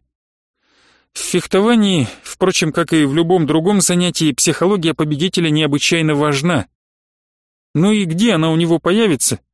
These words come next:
Да ещё накануне решающих боёв, когда о нашей встрече знает весь Клаунстон. К тому же, уверен, каждый сочтёт своим долгом ткнуть ему в нос результатом стычки. «Тогда давайте решим так.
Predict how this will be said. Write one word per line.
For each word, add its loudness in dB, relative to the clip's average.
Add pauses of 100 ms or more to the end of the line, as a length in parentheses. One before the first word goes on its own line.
Да 0
ещё 2
накануне 0
решающих 0
боёв, 0
когда 0
о 0
нашей 0
встрече 0
знает -2
весь 0
Клаунстон. 0 (400)
К -16
тому 2
же, 0
уверен, 2 (320)
каждый 0
сочтёт 0
своим 2
долгом 2
ткнуть -2
ему 0
в 0
нос 0
результатом 0
стычки. -2 (1700)
«Тогда -2
давайте 2
решим 0
так. -6